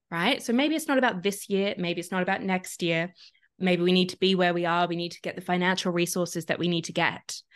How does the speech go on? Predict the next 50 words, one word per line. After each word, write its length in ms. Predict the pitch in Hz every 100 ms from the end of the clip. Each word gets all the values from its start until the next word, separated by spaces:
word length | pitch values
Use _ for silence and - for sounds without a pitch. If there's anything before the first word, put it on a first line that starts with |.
| - - -
But 100 | 185
ha-, 180 | - -
what 220 | 214 254
am 80 | 302
I 80 | 277
thinking 280 | 269 254
about 180 | 247 226
for, 100 | -
like, 120 | 190
five 320 | - 196 214 190
years, 300 | 175 - -
for 140 | 185
ten 320 | 185 220 214
years? 520 | 180 - 53 - - - _ _ -
Is 200 | 240 247
there 160 | 311
an 80 | 302
organization 640 | 311 311 302 302 294 311
that 100 | 285
matches? 560 | 277 285 - 311 294 - - - -
Do 100 | 196
I 80 | 190
wanna 220 | 180 185
be 100 | 190
self-employed? 840 | 190 185 185 175 - 156 180 285 -
If 120 | 220
so, 220 | 196 202
how 220 | - 220
would 100 | 233
I 60 | 226
put 160 | 226
those 160 | 220 190
values 420 | 190 196 208 202
into 260 | 202 202 202
my 120 | 185
business? 580 | 190 277 - - - - - - -
And 100 | 220
how 160 | 285
would 140 | 440 440
I 60 |
start 260 | 370 381 320
to 80 | 269
live 400 | 226 233 294 -
these 180 | 277 247
values 400 | 214 214 208 214
in 80 |
my 100 | 208
personal 640 | 196 - 247 277 - 220 160
life 240 | - - -
too? 320 | - 233 -